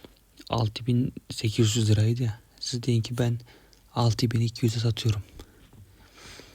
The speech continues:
Bu illa ki yazacaklar, yazanlar olacaktır.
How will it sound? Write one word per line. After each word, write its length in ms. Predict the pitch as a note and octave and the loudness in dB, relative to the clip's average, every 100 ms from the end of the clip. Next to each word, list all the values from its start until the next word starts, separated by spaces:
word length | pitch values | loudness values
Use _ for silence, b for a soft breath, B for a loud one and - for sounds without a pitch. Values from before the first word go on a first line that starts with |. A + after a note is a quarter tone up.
| B _ - - _ _ - _ _ _ _ _ _ _ _ _ b b b - | B _ -20 -20 _ _ -20 _ _ _ _ _ _ _ _ _ b b b -2
Bu 100 | B2 | -2
illa 380 | - C3+ C3 A#2 | 2 4 4 2
ki 100 | - | 0
yazacaklar, 560 | A#2+ A2 A2 - A#2 - | 0 2 2 -2 -6 -4
yazanlar 460 | B2+ A2+ A2+ A2+ A2 | 0 2 4 4 4
olacaktır. 600 | A2+ A2 A#2 G#2 - | 4 2 2 0 -6